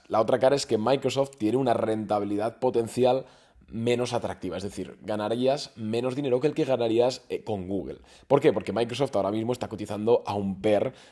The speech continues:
a una valoración más exigente que Google. Insisto, tiene sentido porque es un negocio con menos riesgo, más diversificado, etcétera. Pero ahora mismo el per de Microsoft es de...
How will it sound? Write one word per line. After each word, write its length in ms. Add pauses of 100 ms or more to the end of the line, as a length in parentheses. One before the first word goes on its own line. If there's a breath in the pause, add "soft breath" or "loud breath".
a 80
una 80
valoración 500
más 340
exigente 640
que 80
Google. 460
Insisto, 420
tiene 180
sentido 320
porque 180
es 80
un 80
negocio 400
con 140
menos 240
riesgo, 340
más 140
diversificado, 680 (320 loud breath)
etcétera. 520
Pero 140
ahora 120
mismo 400
el 240
per 380
de 180
Microsoft 760 (160)
es 440
de... 380